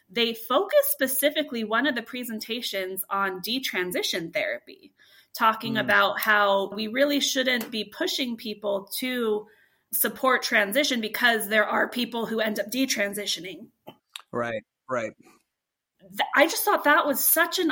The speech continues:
Speaker 1: odd approach and argument to supporting trans individuals because, yeah, sure, people do detransition, but they were making it sound like this is an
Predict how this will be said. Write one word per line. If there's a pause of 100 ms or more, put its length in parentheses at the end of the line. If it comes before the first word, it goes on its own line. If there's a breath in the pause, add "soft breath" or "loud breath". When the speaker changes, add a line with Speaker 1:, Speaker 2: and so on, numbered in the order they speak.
(100)
Speaker 1:
odd
approach
and
argument (440 loud breath)
to
supporting
trans
individuals
because, (180)
yeah,
sure,
people
do
detransition, (500 loud breath)
but
they
were
making
it
sound
like
this
is (100)
an